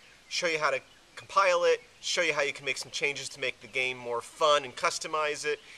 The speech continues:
and then we'll move on to taking the binary that we compile and editing it with a hex editor to make the game, uh, more fun and add features and change options in it. Obviously, you wouldn't need to do that with Doom since it's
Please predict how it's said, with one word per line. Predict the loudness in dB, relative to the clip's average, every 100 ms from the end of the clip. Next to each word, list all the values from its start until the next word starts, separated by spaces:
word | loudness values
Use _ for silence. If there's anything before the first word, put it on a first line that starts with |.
| -6
and | -4
then | -4
we'll | -2
move | 0
on | 0
to | 0
taking | -8 -8 -8
the | -4
binary | 2 4 4 2 -2
that | -2 -6
we | -12
compile | -10 0 2 2 0 -2 -10 -20 -4
and | 2 4 2 0 -8 -4
editing | 0 0 -2 -2
it | -2 -2
with | -8
a | -8 -4
hex | -4 -2 -2
editor | -2 -2 -8 -8 -12 -12
to | -6 -4 -4 -8 -14 -12 -2
make | -2 -4
the | -10
game, | -8 -10 -12 -20 -20 -20 -16 -12
uh, | -12 -12 -12 -16 -20 -20 -12
more | -10
fun | -8 -8
and | -8
add | -12 -12
features | -18 -16 -14 -14 -16
and | -14
change | -14 -14 -18 -14
options | -10 -10 -10 -14 -16 -18
in | -18
it. | -18 -20 -20 -20 -2
Obviously, | 0 0 -4 -6 -8
you | -8
wouldn't | -10 -10
need | -14
to | -12
do | -6 2
that | 4 2 -2
with | -14 -10
Doom | -8 -8 -10
since | -10 -10 -12
it's | -8